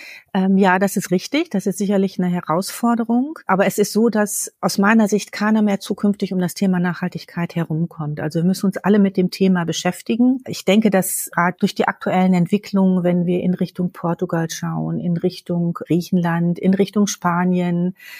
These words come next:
es sind überall Waldbrände, wir haben die hohen Temperaturen. Wir sind einfach mitten im Klimawandel, also der liegt nicht vor uns, sondern wir, wir sind mittendrin und wir müssen jetzt einfach wirklich mit hohem Tempo gegensteuern,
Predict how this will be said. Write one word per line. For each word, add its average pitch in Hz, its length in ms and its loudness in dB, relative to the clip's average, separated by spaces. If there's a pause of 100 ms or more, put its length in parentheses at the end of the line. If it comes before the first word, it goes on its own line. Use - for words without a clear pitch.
(140)
es - 180 -2
sind 196 160 2
überall 180 400 2
Waldbrände, 180 800 -2
wir 170 140 -2
haben 175 120 -2
die 185 100 2
hohen 185 260 2
Temperaturen. 190 1120 0 (320)
Wir 175 120 2
sind 214 280 2
einfach 185 340 0 (160)
mitten 208 300 0
im 180 180 0
Klimawandel, 214 880 2
also 180 160 0
der 175 140 -4
liegt 180 200 -6
nicht 175 140 -6
vor 185 240 -4
uns, 196 140 -2
sondern 180 280 -4
wir, 175 120 -6
wir 170 80 -8
sind 175 240 -8
mittendrin 196 640 0
und - 260 -6
wir 175 80 -6
müssen 185 240 -4
jetzt 185 240 -6
einfach 170 560 -6
wirklich 202 240 2
mit 190 200 0
hohem 226 300 4
Tempo 226 400 2
gegensteuern, 190 960 0